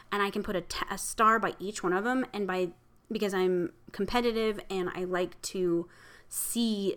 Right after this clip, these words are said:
my results, I will see a whole line of stars at the end of the week, and that makes me feel like I did something, like I kicked this week's ass. <laughs> So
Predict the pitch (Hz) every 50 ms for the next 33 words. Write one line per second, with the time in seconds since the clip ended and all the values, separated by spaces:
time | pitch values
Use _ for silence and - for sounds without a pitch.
0 | - - - 190 185 175 165 170 175 180 - 233 240 220 208 180 - - - 208
1 | 202 202 180 185 185 - - 202 180 160 156 - - - 262 302 330 311 311 302
2 | 311 311 311 320 320 - - 330 320 311 269 240 233 220 208 208 208 196 156 202
3 | 202 202 190 190 196 185 185 190 190 208 214 - - - - - - - - -
4 | - - 220 247 240 262 311 311 330 339 330 - - 330 320 320 330 330 330 320
5 | 311 302 269 240 240 - - - 247 247 254 262 285 302 311 320 311 - - -
6 | - - - - _ - - _ _ _ _ - 196 175 254 302 466 508 - -
7 | 240 214 196 170 180 175 175 180 202 214 208 - - 226 240 269 294 320 330 339
8 | 339 330 285 - - - - - - 370 370 - - - - - 226 277 285 277
9 | - - 247 262 277 262 - - - - - - 214 240 220 165 147 - - -
10 | - - - - - - - - - - - - - - - - - - - -
11 | - - - - 320 - - 262 190 220